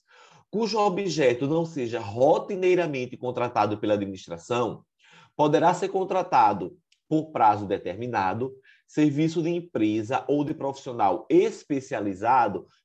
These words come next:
para assessorar os agentes públicos responsáveis pela condução da licitação. Parágrafo quinto.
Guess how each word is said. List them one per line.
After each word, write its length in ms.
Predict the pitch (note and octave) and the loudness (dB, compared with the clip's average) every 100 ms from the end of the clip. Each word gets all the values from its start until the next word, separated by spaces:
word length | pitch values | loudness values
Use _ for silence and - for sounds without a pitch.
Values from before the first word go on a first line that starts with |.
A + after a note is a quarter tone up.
| _ | _
para 280 | C#3+ C#3+ D3 | 4 4 2
assessorar 580 | D#3+ E3 E3 F3+ C#3+ C3 | -2 -8 -2 -2 0 0
os 120 | B2+ | 0
agentes 380 | C3 C3 B2 A2+ | -2 -4 -12 -14
públicos 520 | - A2+ G#2 B2+ B2 | -10 -8 -6 -8 -8
responsáveis 840 | A2 C3+ E3 E3+ D3+ D3 G#2 A2 A#2+ | -4 -4 -4 -8 -10 0 0 0 -2
pela 240 | C3+ A#2+ | -4 -4
condução 840 | B2 B2 A#2+ A#2 - G#2 G2+ A2 A2 _ _ | -4 -6 -8 -10 -6 -2 -2 -4 -10 _ _
da 180 | G#2 G#2 | 4 4
licitação. 720 | A2+ B2 B2 C#3 - F2 - _ _ _ _ _ _ _ _ _ _ _ _ _ _ - | 2 -6 -8 -8 -6 -8 -10 _ _ _ _ _ _ _ _ _ _ _ _ _ _ 2
Parágrafo 560 | C3+ C#3 D3 D#3+ F3 | 6 6 4 0 -6
quinto. 520 | - C3+ G2+ - D#2 | -6 -4 -4 -6 -12